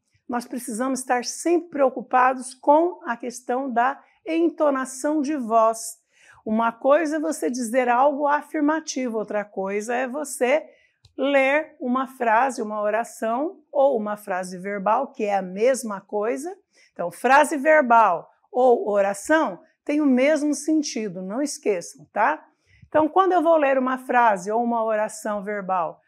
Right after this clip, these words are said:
que tenha, que seja interrogativa, eu preciso ver que a minha entonação de voz é diferente. Vamos ver exemplo. Você quer comer?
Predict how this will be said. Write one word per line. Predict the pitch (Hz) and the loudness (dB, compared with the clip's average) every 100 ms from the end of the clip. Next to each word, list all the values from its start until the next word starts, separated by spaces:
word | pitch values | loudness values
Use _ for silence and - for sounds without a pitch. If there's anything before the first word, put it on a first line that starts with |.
| _ _ _ | _ _ _
que | - | -6
tenha, | 240 - 247 214 185 160 _ _ _ _ _ _ _ _ | -4 0 0 0 -6 -12 _ _ _ _ _ _ _ _
que | - | -14
seja | - 240 202 214 | 0 0 2 2
interrogativa, | 285 247 214 196 185 - 294 339 233 | 2 2 0 -2 -4 -2 -2 0 0
eu | 240 | -2
preciso | 240 247 247 254 220 | -2 -8 -6 -8 -6
ver | 196 240 277 | -2 2 2
que | 277 | 0
a | 247 | 0
minha | 302 330 | 2 2
entonação | 294 240 233 233 208 | 0 -2 -4 -8 -8
de | 196 | -8
voz | 196 202 | -6 -6
é | 220 | -6
diferente. | 220 - 370 403 233 185 - - _ _ - | -8 -4 -4 -2 -4 -6 -14 -18 _ _ -2
Vamos | 285 392 | -2 0
ver | 311 330 | -2 0
exemplo. | 285 226 190 165 - 156 175 _ _ _ _ _ _ _ _ _ _ _ - - - _ _ _ _ - | -2 -4 -6 -8 -14 -18 -20 _ _ _ _ _ _ _ _ _ _ _ -20 -20 -20 _ _ _ _ -2
Você | 294 302 427 | 0 2 0
quer | 427 277 247 | 0 0 0
comer? | 247 208 240 339 269 165 165 | 0 2 4 4 4 0 -6